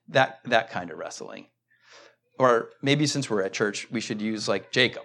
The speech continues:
right? Jacob and the angel, that, that kind of wrestling. That's the kind of wrestling that we face in this book of Ecclesiastes. And this wrestling match doesn't end until either we give up or we end up with a dislocated hip,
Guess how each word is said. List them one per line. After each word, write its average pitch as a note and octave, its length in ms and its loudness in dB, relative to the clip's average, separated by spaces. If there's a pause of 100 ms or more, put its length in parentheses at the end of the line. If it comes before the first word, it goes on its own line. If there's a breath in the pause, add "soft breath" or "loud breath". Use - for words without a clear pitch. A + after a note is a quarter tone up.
(120)
right? - 140 -2
Jacob E3+ 320 8
and G3 80 8
the F#3 160 4
angel, D#3+ 420 6
that, D3+ 260 6
that A#3 280 8
kind D3 240 6
of B2 100 2
wrestling. A2+ 360 4
That's D3+ 180 6
the - 60 -12
kind C#3 140 4
of B2 60 2
wrestling A#2 300 2
that G#2+ 80 2
we A2 80 -2
face G#2 320 0
in G#2+ 80 -4
this G2+ 140 -8
book - 340 -4 (100)
of G#2 300 -2 (260 loud breath)
Ecclesiastes. A#2 1160 2 (1200 loud breath)
And C3+ 220 2 (240)
this D3 240 2 (100)
wrestling D3 540 4
match A2 380 2 (140)
doesn't C3+ 380 6
end F3+ 500 0
until B2 320 0
either A#2 200 2
we A2+ 100 0
give G#2+ 240 0
up C#3 400 4 (680 loud breath)
or B2 120 2
we A#2+ 120 2
end A#2 140 2
up A2 160 2
with G#2+ 100 -4
a G#2 40 -2
dislocated G2 640 -8
hip, - 260 -10